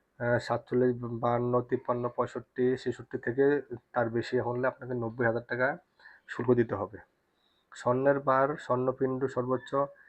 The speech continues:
একশো সতেরো গ্রাম বা দশ তোলা, প্রতি গ্রামে, উম,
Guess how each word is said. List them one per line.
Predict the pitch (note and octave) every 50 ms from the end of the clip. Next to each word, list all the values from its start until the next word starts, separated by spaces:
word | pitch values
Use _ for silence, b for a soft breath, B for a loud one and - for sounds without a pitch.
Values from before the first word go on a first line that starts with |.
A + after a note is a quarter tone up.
| b b b b _ -
একশো | - C3 B2 - - - - - C#3 C3
সতেরো | - - C3 B2+ - C#3+ C3 C3+
গ্রাম | B2+ C3 B2+ C3 C3 C#3 C#3+ C3+
বা | C3+ C3 C3+ C3+
দশ | B2+ B2+ A2+ - _
তোলা, | - B2 A#2+ A#2 A#2+ B2+ D3 _ _ _ _ _
প্রতি | - C3 B2+ - -
গ্রামে, | B2 C3 B2 B2+ B2+ B2 C3 C3+ C#3+ D3 D3+ D3+ _ _ _ _ _ _ _ _ _ _ _ _ _ _ _ _ _ _ _ _ _ _ _ _ _ -
উম, | C3 B2+ B2 B2 B2 B2 B2 B2